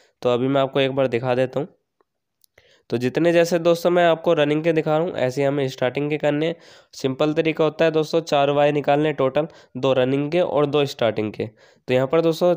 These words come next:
चारों वायर बिल्कुल अच्छी तरीके से यहाँ पर निकाल देने हैं।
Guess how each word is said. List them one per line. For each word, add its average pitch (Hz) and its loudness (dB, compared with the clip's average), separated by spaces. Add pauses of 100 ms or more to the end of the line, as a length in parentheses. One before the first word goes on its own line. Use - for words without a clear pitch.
चारों 143 2
वायर 147 2
बिल्कुल 143 -2
अच्छी 127 -2
तरीके 123 -4
से 120 -4
यहाँ 120 0
पर 160 -4 (240)
निकाल 135 0
देने 104 -2
हैं। 101 -8